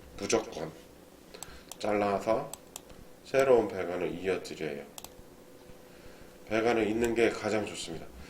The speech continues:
그러니까 용접을 하면 제 입장에서는 되게 편한데 나중에 용접한 부위가 떨어질 수도 있어요. 간혹.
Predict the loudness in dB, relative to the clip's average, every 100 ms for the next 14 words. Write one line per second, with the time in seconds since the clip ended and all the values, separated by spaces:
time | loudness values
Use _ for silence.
0 | -12 6 8 10 10 10 10 10 10 12
1 | 12 12 12 12 8 12 12 12 8 8
2 | 6 2 2 0 4 6 6 8 8 8
3 | 4 -6 -18 -20 -18 -18 -18 -20 0 8
4 | 10 10 6 10 12 12 10 8 8 6
5 | 4 4 4 2 6 8 8 8 4 -2
6 | -2 -2 2 4 4 2 4 8 8 8